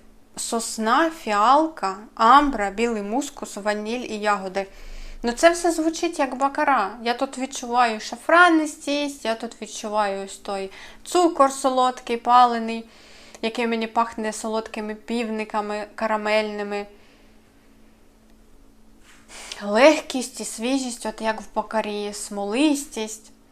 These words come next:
Ну, це бак-, що я описую? Це, е, клон на бакару, але дуже гарний. Але чому він в двотисячному році випущений? Точно в двотисячному? Ну, дуже гарно.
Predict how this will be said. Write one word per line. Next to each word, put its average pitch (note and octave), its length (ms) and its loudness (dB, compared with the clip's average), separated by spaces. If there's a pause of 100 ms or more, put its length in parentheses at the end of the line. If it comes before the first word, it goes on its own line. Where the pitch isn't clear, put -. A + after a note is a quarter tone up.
(240)
Ну, B3 80 -8
це D4+ 140 -2
бак-, D#4+ 260 -2 (220)
що - 180 2
я A#4 200 10
описую? C#4 540 4
Це, E4 560 4 (100)
е, A#3 240 -8
клон D4 400 6
на D4+ 80 6
бакару, C#4 560 2
але A3 300 2
дуже C4+ 320 -2
гарний. D#4 360 2 (300)
Але A3+ 300 0 (360)
чому B3 380 0
він D#4+ 260 2 (100)
в A3+ 80 -10
двотисячному B3 760 -8
році A3 340 -6
випущений? G3+ 520 -10
Точно D#4+ 380 -2
в D4 60 0
двотисячному? G#3+ 840 -10 (2750)
Ну, A3+ 220 -2
дуже B3+ 220 -6
гарно. A3 440 -6